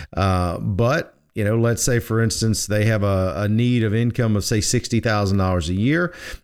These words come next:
And let's say that Social Security is replacing thirty-five thousand. Well, Tony, they, they don't,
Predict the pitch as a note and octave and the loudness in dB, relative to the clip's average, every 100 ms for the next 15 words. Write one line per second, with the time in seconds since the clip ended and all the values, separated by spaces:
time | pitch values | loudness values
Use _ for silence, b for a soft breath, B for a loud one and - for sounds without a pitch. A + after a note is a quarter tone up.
0 | - G#2+ A2 A2+ G#2 A#2 A2 G2+ - - | -4 -2 2 0 0 0 2 0 0 0
1 | A#2+ - G#2 G2 - B2+ A#2+ A2+ F#2 G2 | 0 0 -2 -4 -2 0 2 2 2 -2
2 | - A2+ A2 - G#2+ G#2 G#2 G2+ B B | 0 2 2 2 2 2 2 0 B B
3 | B - A#2+ A#2+ C#3+ D3+ C#3+ G2+ D#2+ C#2+ | B -2 0 0 0 -2 0 0 0 -2
4 | A1 D2+ F#2+ G2 A#2 G#2+ A2+ G2+ G2+ G#2+ | -4 0 0 0 0 2 2 2 0 2
5 | G#2+ G2+ E2 - F#2+ G2 G#2 G2 | 2 0 -4 -4 0 2 2 -2